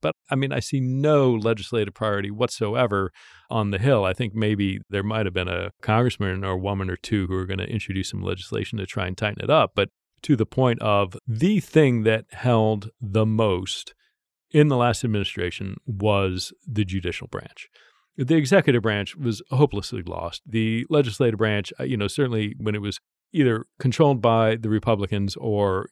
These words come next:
there was not a sufficient check on Trump's activity, what did hold is the judiciary. And you see that now,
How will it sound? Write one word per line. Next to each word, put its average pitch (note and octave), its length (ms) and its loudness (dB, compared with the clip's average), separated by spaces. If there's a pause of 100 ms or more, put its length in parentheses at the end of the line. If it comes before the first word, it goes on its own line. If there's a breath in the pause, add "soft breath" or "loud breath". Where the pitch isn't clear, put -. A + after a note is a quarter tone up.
there B2 160 2
was G#2+ 100 2
not A2+ 220 2
a G2+ 80 0
sufficient - 440 -6
check - 320 -4
on G#2 120 -6
Trump's G#2 260 -6
activity, G2 380 -8
what A#2 280 -6
did C3 260 6
hold G2 440 -2 (320)
is G#2+ 540 0 (180)
the A2 220 0
judiciary. G#2 640 -2
And A#2 100 0
you A#2+ 60 -2
see D3+ 140 -2
that C#3 180 0
now, A2 320 -2